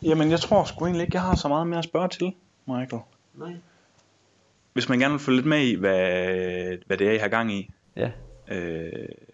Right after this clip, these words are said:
Speaker 1: så er det på Facebook.
Speaker 2: Facebook. Vi har en Facebook-side, der hedder Biobrakken.
Speaker 1: Ja.
Speaker 2: Så det er egentlig bare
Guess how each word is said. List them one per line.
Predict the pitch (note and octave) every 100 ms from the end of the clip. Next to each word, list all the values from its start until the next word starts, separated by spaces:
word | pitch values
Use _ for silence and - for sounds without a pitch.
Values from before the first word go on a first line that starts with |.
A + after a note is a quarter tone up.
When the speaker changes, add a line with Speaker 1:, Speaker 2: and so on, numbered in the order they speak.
| -
Speaker 1:
så | C3+
er |
det | A#2+
på | A2
Facebook. | D#3 E3+ E3 D#3 - _ -
Speaker 2:
Facebook. | D3+ - B2+
Vi | A#2
har | F3
en | D3
Facebook-side, | - F3+ - - A#2+ - D#3 F3+ G#3+ A3 - - - - - -
der | A#2+
hedder | G#2+
Biobrakken. | G#2 D#3 F#3 C#3 C3 B2 A#2 - - - - -
Speaker 1:
Ja. | B2+ E3 -
Speaker 2:
Så | -
det | A#2
er |
egentlig | A#2+ A2+
bare | G#2+ G#2+ G#2+